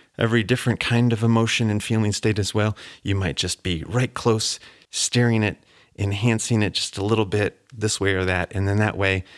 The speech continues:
this is a skill and it's a contrivance. It's a therapeutic conceit and something that we can get good at. With that, we should probably say that joining is truly helped by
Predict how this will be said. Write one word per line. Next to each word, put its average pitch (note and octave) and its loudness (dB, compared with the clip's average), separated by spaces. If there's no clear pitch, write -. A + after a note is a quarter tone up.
this A#2+ 0
is A2+ 0
a B2+ 0
skill G2+ 0
and F#2+ 0
it's - -4
a G2 -2
contrivance. G2+ 0
It's - -10
a E2 -4
therapeutic G#2+ 0
conceit - -4
and F2+ 0
something G#2+ -2
that D#2 -2
we F#2+ -4
can F2 -4
get G2+ -4
good A#2 4
at. C#2 -8
With C#3 0
that, E2 -6
we A2 0
should - -4
probably G2+ -2
say D#2+ -2
that F2 -4
joining G#2 2
is F2 -2
truly G#2+ 0
helped - -6
by F2 -2